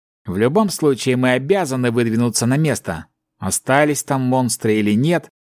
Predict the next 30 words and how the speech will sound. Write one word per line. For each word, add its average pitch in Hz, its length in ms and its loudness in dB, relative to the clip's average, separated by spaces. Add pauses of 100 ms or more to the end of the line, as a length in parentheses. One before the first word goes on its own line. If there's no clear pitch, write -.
(160)
мы 113 300 2
должны 123 300 2
либо 113 300 2
вернуть, 113 520 0
либо 135 260 2
уничтожить 143 760 0
все 117 200 -2
свитки 147 520 0
с - 80 -6
технологиями 131 960 0
нашей 113 480 0
империи, 127 720 -2
которые 98 460 -2
дали 95 300 0
местным. 131 560 -2 (840)
Нужные 151 640 0
артефакты 151 720 -2
у 151 80 0
меня 156 140 -2
есть, 165 440 -2 (180)
так 170 220 0
что 147 200 -2
должны 127 300 0
справиться. 107 800 -2 (420)
Так 117 300 0
или 123 260 2
иначе, 131 440 0
подмога 139 540 0
скоро 123 300 -2
подоспеет. 127 800 -2